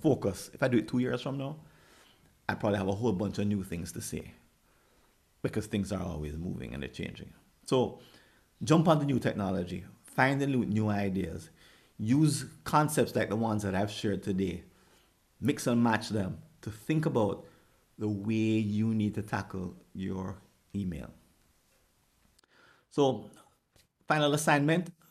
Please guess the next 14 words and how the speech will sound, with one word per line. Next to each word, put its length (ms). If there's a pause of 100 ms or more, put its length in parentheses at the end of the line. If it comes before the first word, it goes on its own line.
think 200
about 200
the 60
last 400
defect 420 (100)
that 260 (280)
you 680 (380)
experienced 720
related 680
to, 300 (100)
uh, 480 (100)
your 140
capture 320
point. 380